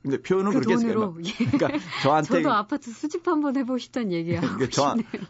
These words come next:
Speaker 1: 저한테 아마 둘이서 핸드폰 했으니까 그랬을 겁니다.
Speaker 2: 예.
Speaker 1: 그러니까 뭐 공중을 상대로
Speaker 2: 음.
Speaker 1: 아파트 수집하러 다닌다 그러면 욕을 먹겠죠, 그러죠.
Speaker 2: 예.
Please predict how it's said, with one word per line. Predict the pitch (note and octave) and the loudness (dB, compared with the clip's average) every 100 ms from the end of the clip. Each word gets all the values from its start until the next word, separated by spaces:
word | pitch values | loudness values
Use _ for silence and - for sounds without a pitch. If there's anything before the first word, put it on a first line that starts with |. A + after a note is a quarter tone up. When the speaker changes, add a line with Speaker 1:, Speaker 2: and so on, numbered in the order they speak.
| - | -2
Speaker 1:
저한테 | C3 D3+ D3+ | 2 2 2
아마 | D3 D3+ A#2 - | 2 0 -2 -10
둘이서 | - C#3+ D#3 D#3 | -4 -2 0 2
핸드폰 | D3+ D#3+ D3+ C#3 | 2 0 0 0
했으니까 | A#2 A#2 B2+ | -2 -2 -2
그랬을 | G#2 - | -2 -4
겁니다. | G#2 F2+ E3+ | -4 -2 -2
Speaker 2:
예. | E3+ D#3 | -4 -4
Speaker 1:
그러니까 | - A2+ | -4 -2
뭐 | G#2 E2+ | -2 -4
공중을 | - B2 B2+ C3+ B2+ B2 B2 | -2 -2 0 2 2 2 0
상대로 | A2+ A#2+ B2 A2 G#2 A#2+ F#2 _ _ - - | -2 -2 0 2 2 0 -4 _ _ -20 -16
Speaker 2:
음. | D3 - | -16 -6
Speaker 1:
아파트 | G2+ B2+ B2 | -4 -2 -2
수집하러 | A#2+ D3+ - C3 B2+ | -2 -2 0 0 2
다닌다 | B2 A2+ G#2 | 0 0 0
그러면 | G2+ A2 | 0 -2
욕을 | F#2+ G2 | -2 -2
먹겠죠, | G#2 F2+ F#2 - E2 | -2 -4 -8 -8 -8
그러죠. | E2 D2+ - - - | -10 -12 -14 -18 -12
Speaker 2:
예. | D3 B2 A#2+ A#2+ | -10 -8 -10 -10